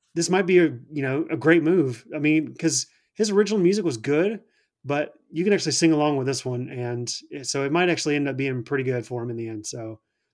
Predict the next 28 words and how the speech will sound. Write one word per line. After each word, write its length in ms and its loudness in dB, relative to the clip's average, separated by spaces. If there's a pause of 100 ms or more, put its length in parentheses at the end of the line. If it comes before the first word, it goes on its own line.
(100)
uh, 240 -6
it's 100 -14
definitely 300 2
a 40 0
better 200 2
version. 360 -2
So, 420 -8 (720)
uh, 300 -10
yeah, 340 -8
I 40 -16
think 160 -6
it's 120 -6
a 40 -8
win 200 -4
there. 320 -8 (680)
Uh, 220 -4
and 120 2
then, 120 4
like 160 0
we 80 -2
said, 220 0
The 60 -4
Acclaim 320 2
came 220 -2
out. 320 -4 (480)
Uh, 500 -4
Max 300 -8
Caster 600 -2